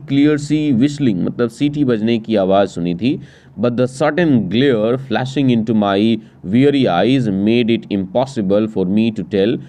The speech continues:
what it was at which my friend lashed so savagely।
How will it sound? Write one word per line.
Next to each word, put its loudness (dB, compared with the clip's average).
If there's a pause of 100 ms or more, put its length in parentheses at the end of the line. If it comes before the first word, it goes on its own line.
(240)
what 0 (100)
it -4
was 2
at -2
which 0
my 2
friend 0 (160)
lashed -4
so 0 (240)
savagely। -2